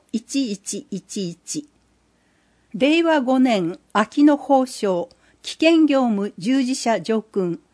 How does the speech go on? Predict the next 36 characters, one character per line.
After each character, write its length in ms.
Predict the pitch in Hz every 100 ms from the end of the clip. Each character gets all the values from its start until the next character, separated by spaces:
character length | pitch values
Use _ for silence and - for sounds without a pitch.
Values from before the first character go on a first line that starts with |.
| _ _ -
及 300 | 233 254 226
び 240 | 208 - _
県 260 | 277 294 330
民 140 | 330
表 360 | 320 294 294 285
彰 200 | 220 202
を 340 | 165 170 - _ _ _
次 260 | - 247 294
の 140 | 285
方 300 | 285 254 233
々 280 | 220 214 185
が 220 | 165 170 -
受 160 | 180 233
章 300 | - 254 247
さ 160 | 240
れ 100 | 214
ま 160 | 208 196
し 220 | - -
た。 180 | 175 - _ _ _ _ _ _ _ 208
ご 120 | 226
受 200 | 233 269
章 400 | - 214 196 - -
お 80 |
め 100 | 220
で 160 | 247 247
と 200 | 247 220
う 40 |
ご 140 | 208 202
ざ 180 | 202 190
い 80 |
ま 160 | 180 185
す。 400 | - - - - _ _ _ _ _ _ _ _ _ _
危 140 | - -
険 340 | - 339 330
業 200 | 311 294
務 300 | 247 185 208